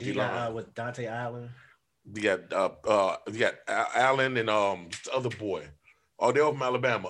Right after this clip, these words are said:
Speaker 2: Um, shit.
Speaker 1: They got Foster, too.
Speaker 2: They got
Speaker 1: Linebacker,
Speaker 2: Payne,
Speaker 1: right?
Speaker 2: Payne.
Speaker 1: Oh, yeah, Payne. Yeah.
Speaker 2: Payne and, uh,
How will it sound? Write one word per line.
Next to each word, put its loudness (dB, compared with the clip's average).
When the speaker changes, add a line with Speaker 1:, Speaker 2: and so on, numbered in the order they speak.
Speaker 2:
Um, -4
shit. -8
Speaker 1:
They -10
got -4
Foster, -6
too. -2
Speaker 2:
They 6
got 4
Speaker 1:
Linebacker, -6
Speaker 2:
Payne, 4
Speaker 1:
right? -4
Speaker 2:
Payne. 2
Speaker 1:
Oh, 6
yeah, 2
Payne. -6
Yeah. -10
Speaker 2:
Payne 4
and, 0
uh, 4